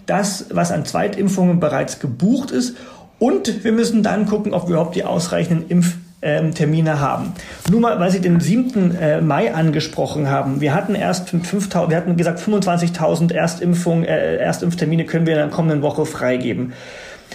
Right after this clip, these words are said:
Durch den, äh, Hintergrund, dass wir, äh, nicht mehr so viele Moderna, also dass wir nicht mehr für die Zweitimpfung bei Moderna fünfzig Prozent zurücklegen müssen, ähm, sondern nur noch zehn Prozent, konnten wir ad hoc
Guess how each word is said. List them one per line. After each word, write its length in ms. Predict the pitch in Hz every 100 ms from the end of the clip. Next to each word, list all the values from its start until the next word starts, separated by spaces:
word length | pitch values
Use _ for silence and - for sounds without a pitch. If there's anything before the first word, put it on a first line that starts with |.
| - -
Durch 240 | 170 180
den, 240 | 175 165
äh, 220 | - 147 151
Hintergrund, 580 | 190 196 185 185 185
dass 200 | 170 156
wir, 440 | 165 160 151 156 170
äh, 560 | 165 147 143 147 - -
nicht 280 | 170 180 180
mehr 120 | 170
so 100 | 151
viele 680 | 151 - 170 160 143 147 143 - - _ _ _ _ - -
Moderna, 760 | 147 143 147 160 185 175 -
also 220 | - - 147
dass 180 | 151
wir 60 | 156
nicht 180 | 170 175
mehr 140 | 160
für 120 | -
die 60 | 139
Zweitimpfung 600 | - 147 190 185 175 175
bei 160 | 147 139
Moderna 720 | 131 127 143 190 190 190 190 - -
fünfzig 400 | - 196 202 196
Prozent 360 | 185 165 165 156
zurücklegen 600 | - 160 185 202 202 196
müssen, 440 | 190 214 214 214 - - - -
ähm, 480 | 147 156 165 156 147
sondern 180 | 143 139
nur 80 | 135
noch 160 | 127
zehn 280 | - 170 208
Prozent, 420 | - 185 180 170
konnten 340 | 170 160 170 156
wir 120 | -
ad 160 | - -
hoc 240 | 202 -